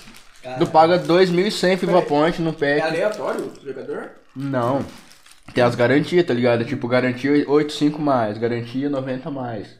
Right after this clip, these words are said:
Speaker 3: Ah,
Speaker 2: que é
Speaker 3: tem
Speaker 2: muito ca-
Speaker 3: garantia por classificação do jogador.
Speaker 2: Uhum. Só que é muito caro, tá ligado?
Speaker 1: Um jogador só,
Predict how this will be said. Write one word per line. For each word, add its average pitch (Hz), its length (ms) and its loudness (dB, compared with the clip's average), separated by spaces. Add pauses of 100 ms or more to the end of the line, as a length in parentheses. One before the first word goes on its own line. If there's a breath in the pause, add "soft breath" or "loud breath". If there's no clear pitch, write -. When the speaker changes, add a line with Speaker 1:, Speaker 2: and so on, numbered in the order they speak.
Speaker 3:
Ah, 190 60 -12 (140)
Speaker 2:
que 147 60 -2
é - 20 0
Speaker 3:
tem - 80 0
Speaker 2:
muito 170 120 4
ca- 202 60 2
Speaker 3:
garantia 202 420 -2
por 208 500 -2
classificação 185 520 -10
do 185 100 -10
jogador. 175 300 -6
Speaker 2:
Uhum. 147 360 0
Só 165 140 2
que 190 100 0
é 202 40 0
muito 208 360 0
caro, 214 460 0
tá 147 100 -8
ligado? 143 420 -2
Speaker 1:
Um 156 160 -14
jogador 143 440 -12
só, 135 240 -16